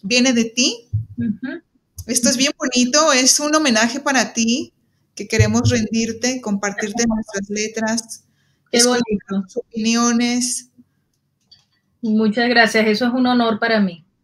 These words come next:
Speaker 1: No, para nosotros también, nos sentimos honradas, yo me siento sumamente feliz de compartir, siento tu energía, me siento sumamente contentita, ya no sé qué decir.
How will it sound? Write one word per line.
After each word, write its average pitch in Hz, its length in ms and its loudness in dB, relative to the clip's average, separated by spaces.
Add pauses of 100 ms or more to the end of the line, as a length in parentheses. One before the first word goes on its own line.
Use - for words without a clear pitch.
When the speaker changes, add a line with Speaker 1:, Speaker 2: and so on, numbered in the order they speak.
(200)
Speaker 1:
No, 233 260 -8
para 233 180 2
nosotros 220 360 -6
también, 208 240 -6
nos 220 100 -6
sentimos 233 400 -2
honradas, 220 460 0
yo 220 40 -2
me 226 80 2
siento 226 300 2
sumamente 285 560 0
feliz 233 380 -4
de 254 80 -8
compartir, 214 500 -6
siento 247 260 0
tu 262 100 -4
energía, 220 580 -2
me 226 120 0
siento 208 320 -2
sumamente 220 540 -4
contentita, 269 680 2
ya 262 100 2
no 277 80 2
sé 302 140 0
qué 262 80 0
decir. 247 340 -2